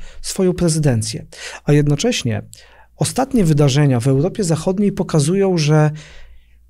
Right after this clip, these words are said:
wiele działań, polityk i strategii migracyjnych rozwiniętych krajów Europy Zachodniej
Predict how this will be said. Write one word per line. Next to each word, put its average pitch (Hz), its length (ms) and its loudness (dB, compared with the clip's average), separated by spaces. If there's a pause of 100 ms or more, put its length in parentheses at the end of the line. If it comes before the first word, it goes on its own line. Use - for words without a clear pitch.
(100)
wiele 135 480 0 (420)
działań, 143 640 0 (240)
polityk 151 680 0 (140)
i 151 40 0
strategii 208 520 0
migracyjnych 170 880 -2
rozwiniętych 147 640 -2
krajów 165 340 -2
Europy 160 540 0
Zachodniej 160 760 0